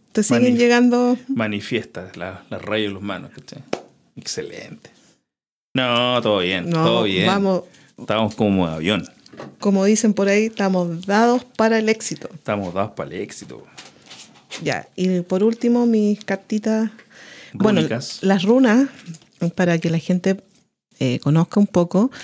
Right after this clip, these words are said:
Speaker 1: las runas se pueden hacer o, o están estructuradas, pueden ser en,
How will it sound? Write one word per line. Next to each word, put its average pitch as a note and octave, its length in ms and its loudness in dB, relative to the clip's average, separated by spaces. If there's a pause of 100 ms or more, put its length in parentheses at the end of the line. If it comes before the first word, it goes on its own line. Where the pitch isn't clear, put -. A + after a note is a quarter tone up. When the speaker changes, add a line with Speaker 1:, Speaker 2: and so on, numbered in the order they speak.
(380)
Speaker 1:
las F3+ 160 4
runas G#3 240 4
se G3+ 100 2
pueden G3 300 4
hacer F#3+ 460 0 (320)
o, D#3 520 -2 (1300)
o E3 80 0
están F3+ 520 2
estructuradas, F#3+ 880 2 (100)
pueden F3 680 0 (240)
ser F3+ 280 0
en, E3 560 -2